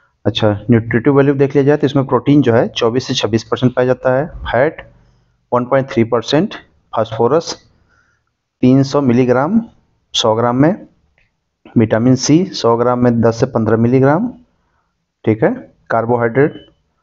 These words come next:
अ, सत्तावन से साठ परसेंट, फाइबर तीन दशमलव दो परसेंट, आयरन, कैल्शियम, विटामिन ए, से सारी चीज़ें पाई जाती हैं।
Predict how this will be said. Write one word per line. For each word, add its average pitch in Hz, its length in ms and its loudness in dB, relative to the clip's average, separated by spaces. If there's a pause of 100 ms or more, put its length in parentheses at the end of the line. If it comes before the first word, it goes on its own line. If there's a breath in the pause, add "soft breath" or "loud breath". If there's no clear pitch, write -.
(380)
अ, 104 220 0
सत्तावन 113 400 -2
से 117 120 -2
साठ 98 240 -2
परसेंट, 139 680 -4
फाइबर 107 320 -2 (400)
तीन 117 140 4
दशमलव 113 280 0
दो 104 120 0
परसेंट, 131 520 -2 (600 soft breath)
आयरन, 104 280 0
कैल्शियम, 113 320 0
विटामिन 113 320 2
ए, 135 100 2
से 110 180 0
सारी 110 260 -2
चीज़ें 113 280 2
पाई 113 160 2
जाती 117 280 2
हैं। 147 260 0